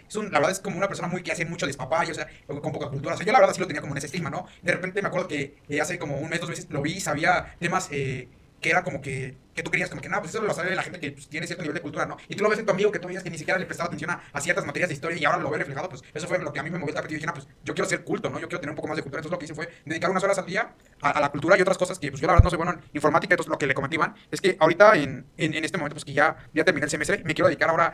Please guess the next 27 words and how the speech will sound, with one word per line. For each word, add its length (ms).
a, 260
a 60
escribir 260
rápido, 260
¿no? 340
A 120
redactar 340
las 100
demandas, 340
los 80
escritos, 320
los 100
autos, 220
todo 100
lo 40
que 80
tiene 140
que 80
ver 80
con 100
derecho, 160
pero 100
ahora 140
de 80
manera 240
rápida, 280
¿no? 220